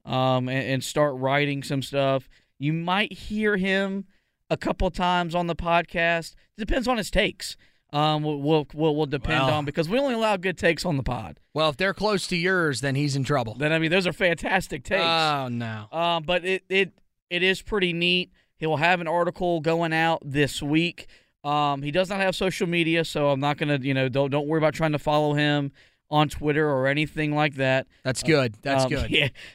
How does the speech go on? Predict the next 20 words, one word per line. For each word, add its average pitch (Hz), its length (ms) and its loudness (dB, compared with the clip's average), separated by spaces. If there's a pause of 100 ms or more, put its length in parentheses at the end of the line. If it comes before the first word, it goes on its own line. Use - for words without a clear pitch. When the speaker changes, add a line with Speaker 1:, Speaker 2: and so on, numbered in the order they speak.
Speaker 1:
it, 165 160 2
it, 156 180 0
it's 160 180 -2
a 160 60 0
good 160 220 0
thing 151 220 -2
for 156 180 -4
him. 143 400 0 (260)
Um, 151 280 0
and 165 120 -2
I 180 60 2
do, 190 320 -2
I, 180 180 0 (180)
I 170 120 2
will 175 440 0
want 180 180 -2
to 160 120 -4
caution 156 420 2
you 139 140 0
guys. 123 500 0